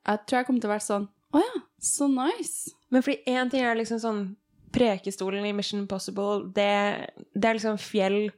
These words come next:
Speaker 2: som skal være fjell et annet sted. Det er en ting. Men det er liksom arkitektur og bygninger i Oslo som skal være en av største byene i Chicago.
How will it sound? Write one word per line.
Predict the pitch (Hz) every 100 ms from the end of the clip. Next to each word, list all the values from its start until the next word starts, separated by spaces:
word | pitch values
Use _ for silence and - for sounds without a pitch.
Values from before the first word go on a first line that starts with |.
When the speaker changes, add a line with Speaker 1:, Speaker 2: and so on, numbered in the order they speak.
| _ _ _ -
Speaker 2:
som | 214 214 208 220 - _
skal | - - 208
være | 196 196
fjell | 190 202
et | -
annet | 202 190
sted. | - 214 208 190 - _ 208
Det | 208
er | 190 165
en | 170
ting. | 180 175 _ _ -
Men | - 220
det | 220
er |
liksom | 220 220 202 190 _ _ -
arkitektur | 214 202 220 220 - 196 202 208 -
og | 208 196
bygninger | 233 185 170 175 196 - _ _ -
i | 220 233 - _ _ 240
Oslo | - - 214 220 _ - _ -
som | 208
skal | 214
være | 202 190
en | 190 - -
av | 180
største | - - 220 - 202
byene | 190 175 170 180
i | 175 175
Chicago. | - 190 170 208